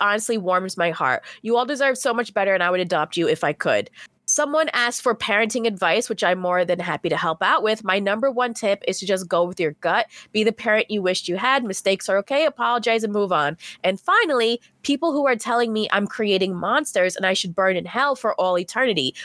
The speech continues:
which is valid, I guess. My parenting works for me, and if it needs adjusting for them in the future, then I will adjust it. But my children are good kids.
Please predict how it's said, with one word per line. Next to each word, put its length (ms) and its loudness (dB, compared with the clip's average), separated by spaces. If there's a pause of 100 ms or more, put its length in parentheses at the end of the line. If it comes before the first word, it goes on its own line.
which 160 0
is 140 2
valid, 420 0
I 100 2
guess. 500 0
My 140 0
parenting 460 0
works 280 0
for 120 0
me, 240 2 (240)
and 80 0
if 120 0
it 80 0
needs 200 0
adjusting 500 0
for 140 -6
them 260 0
in 140 -2
the 40 -2
future, 480 0
then 180 0
I 100 2
will 200 0
adjust 400 0
it. 200 2
But 80 0
my 120 2
children 400 0
are 80 0
good 260 -2
kids. 360 0